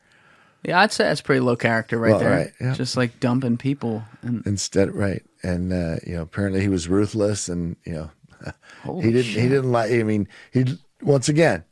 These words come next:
Speaker 2: he did business with him because, you know, they had, you know, mutual interests, uh, but he didn't like him personally. He didn't like his character.
Speaker 1: Wow. So, but either way, Joe was ingrained with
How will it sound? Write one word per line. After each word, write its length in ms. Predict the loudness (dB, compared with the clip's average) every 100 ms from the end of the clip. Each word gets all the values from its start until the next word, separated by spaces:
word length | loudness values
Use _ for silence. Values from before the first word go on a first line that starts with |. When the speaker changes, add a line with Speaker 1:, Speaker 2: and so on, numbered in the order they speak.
| _ _
Speaker 2:
he 140 | -4
did 200 | 0 4
business 380 | 6 6 6 0
with 160 | 2 2
him 220 | 2 -2 -10 _ _
because, 480 | -4 0 0 0 -4
you 60 | -4
know, 100 | -2
they 140 | 0
had, 260 | 0 0 -4 -14 -8
you 140 | -6
know, 80 | -6 _ _
mutual 380 | -2 0 0 0
interests, 600 | 0 0 -2 -2 -4 -6 -10 _ -20 _ _ -8
uh, 340 | -6 -4 -6
but 220 | 0 0 2
he 80 | 2
didn't 200 | 0 0
like 220 | 0 -2
him 120 | -4
personally. 440 | -2 -2 -4 -8 -8
He 40 |
didn't 160 | -6 -6
like 180 | -8 -10
his 120 | -12
character. 500 | -10 -10 -10 -14 -18 _ _ -20 _ _ -20
Speaker 1:
Wow. 440 | -8 -6 -4 -6 -10
So, 520 | -10 -6 -2 -2 -2 -6
but 200 | -4 -4 -6 -4
either 280 | 0 0 0
way, 580 | 0 2 4 2 -4 -10 _ _ _ _ _ -16 -6
Joe 360 | 2 4 4
was 560 | 2 0 -2 -2 -6 -8
ingrained 680 | -6 -6 -2 -2 0 0 -2
with 280 | -4 -8